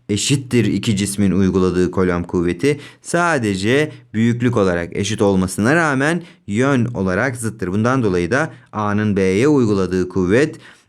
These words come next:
F A ise B'nin A'ya uyguladığı kuvvet eksi B olarak tanımladı-, tanımlarız burayı. Yani tersidir diye söyleyebiliriz arkadaşlar. Ve burada nelere bağlı olduğunu baktığımızda ise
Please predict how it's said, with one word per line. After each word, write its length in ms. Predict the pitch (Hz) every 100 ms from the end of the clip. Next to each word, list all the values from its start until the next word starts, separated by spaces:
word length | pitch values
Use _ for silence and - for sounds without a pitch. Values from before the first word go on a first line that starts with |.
| _
F 260 | 107 101 -
A 220 | 110 127
ise 460 | 107 90 117 131
B'nin 380 | 107 101 107 156
A'ya 300 | 143 110 104
uyguladığı 540 | 95 95 95 90 95 92
kuvvet 480 | 98 92 135 143 - - _
eksi 360 | 101 101 - 90
B 160 | 110 131
olarak 400 | 113 95 92 92
tanımladı-, 600 | 95 92 90 82 92 -
tanımlarız 640 | 101 95 90 87 82 80
burayı. 320 | 85 85 82 95
Yani 300 | 90 92 117
tersidir 680 | 104 98 92 101 87 85
diye 200 | 76 107
söyleyebiliriz 840 | 120 110 90 82 98 101 85 80 76
arkadaşlar. 600 | 82 82 78 - - - - - - - 143
Ve 120 | 165
burada 240 | 180 170
nelere 440 | 170 135 113 127 196
bağlı 300 | 190 151 123
olduğunu 440 | 107 101 101 95
baktığımızda 680 | 92 92 - 95 87 80 85
ise 380 | 82 - 147